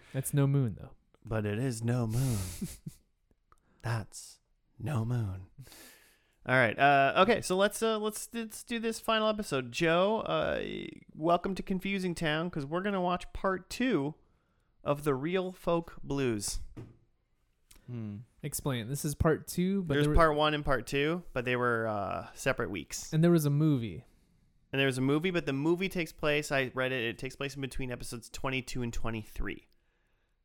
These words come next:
Speaker 1: Oh.
Speaker 2: So the
Speaker 1: And
Speaker 2: movie
Speaker 1: there's twenty-six episodes.
Speaker 2: And there's twenty-six
Speaker 1: Gotcha,
Speaker 2: episodes.
Speaker 1: gotcha.
Speaker 2: So,
Speaker 1: So
Speaker 2: yeah, the,
Speaker 1: it's
Speaker 2: the movie is in the middle of the season, even though
Speaker 1: Okay.
Speaker 2: it was made,
Speaker 3: Interesting.
Speaker 2: I believe, after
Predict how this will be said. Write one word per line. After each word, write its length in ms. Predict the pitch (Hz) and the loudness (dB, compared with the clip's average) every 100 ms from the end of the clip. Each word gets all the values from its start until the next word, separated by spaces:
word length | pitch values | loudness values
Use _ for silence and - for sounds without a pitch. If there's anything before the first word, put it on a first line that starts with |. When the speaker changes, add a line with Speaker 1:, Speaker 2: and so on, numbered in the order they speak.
| _ _ _ | _ _ _
Speaker 1:
Oh. 360 | 143 147 113 101 - - | 4 6 4 -4 -16 -6
Speaker 2:
So 140 | 131 | -2
the 40 | 127 | 2
Speaker 1:
And 100 | 135 | 6
Speaker 2:
movie 180 | 165 156 | 6 6
Speaker 1:
there's 160 | 160 | 4
twenty-six 480 | 170 147 - 131 - | 2 0 0 -4 -4
episodes. 220 | 104 - | -10 -4
Speaker 2:
And 100 | 131 | 0
there's 140 | 120 - | 0 2
twenty-six 360 | 120 110 110 | 2 2 -4
Speaker 1:
Gotcha, 300 | 113 107 104 98 | -4 -4 -6 -10
Speaker 2:
episodes. 200 | 113 - | -14 -16
Speaker 1:
gotcha. 120 | - | -4
Speaker 2:
So, 100 | 123 | 0
Speaker 1:
So 40 | |
Speaker 2:
yeah, 120 | 117 110 | 2 0
the, 80 | |
Speaker 1:
it's 120 | 117 95 | -2 -2
Speaker 2:
the 140 | 123 | -2
movie 440 | 131 151 170 175 151 | 2 2 2 2 2
is 140 | 139 | 2
in 140 | 135 123 | 0 0
the 80 | 117 | 0
middle 480 | 117 123 127 123 | 2 2 4 4
of 120 | 117 113 | 2 -2
the 100 | 107 | -6
season, 640 | - 113 107 110 107 107 - - | -4 -4 -2 -4 -4 -8 -18 -4
even 220 | 131 120 | 0 2
though 220 | 120 113 | 2 2
Speaker 1:
Okay. 80 | 110 | 0
Speaker 2:
it 160 | 104 - - _ _ - | -2 -8 -20 _ _ -4
was 220 | 127 127 | 2 2
made, 680 | 120 123 127 127 123 117 107 | 2 2 2 2 2 0 -2
Speaker 3:
Interesting. 480 | 87 85 - 62 104 - _ _ _ _ _ - 123 | -6 -10 -14 -14 -16 -20 _ _ _ _ _ -6 -4
Speaker 2:
I 80 | |
believe, 420 | 120 113 117 113 104 | -2 -2 -2 -4 -6
after 680 | - 107 107 - 98 85 - | -2 -2 -2 -6 -8 -8 -10